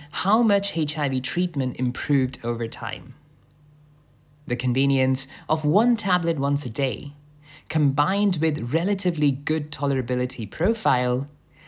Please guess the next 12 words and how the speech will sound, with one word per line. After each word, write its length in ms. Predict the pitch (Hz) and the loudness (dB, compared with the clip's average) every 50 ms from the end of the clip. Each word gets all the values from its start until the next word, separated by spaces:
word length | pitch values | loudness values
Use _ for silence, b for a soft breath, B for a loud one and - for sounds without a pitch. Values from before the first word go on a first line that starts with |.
| B B B B - | B B B B 2
underscored 960 | 170 196 214 220 202 196 180 185 - - - 117 110 110 110 110 110 110 - B B B B B B | 4 4 6 4 4 4 4 2 2 0 -2 -4 -4 -2 -4 -4 -4 -6 -8 B B B B B B
the 60 | 123 | -6
great 520 | 110 - - - 135 147 170 190 208 208 - | -6 -6 -6 -2 0 2 2 2 2 0 0
stride 440 | - - 135 120 117 117 117 107 | -2 -2 -2 -2 -2 -2 -4 -2
we 100 | 117 127 | -2 -2
made 480 | 120 120 113 107 104 104 107 107 107 - b b b b b | -2 -2 -2 -2 -4 -4 -4 -6 -6 -8 b b b b b
in 160 | b 113 117 | b -2 -2
the 80 | 117 110 | -2 -2
H 260 | 110 107 101 - - | -4 -4 -6 -4 -4
I 120 | 113 101 98 | -4 -4 -4
V 140 | 98 107 | -4 -8
care. 380 | 104 - - 104 82 80 - - | -8 -8 -10 -10 -10 -10 -12 -16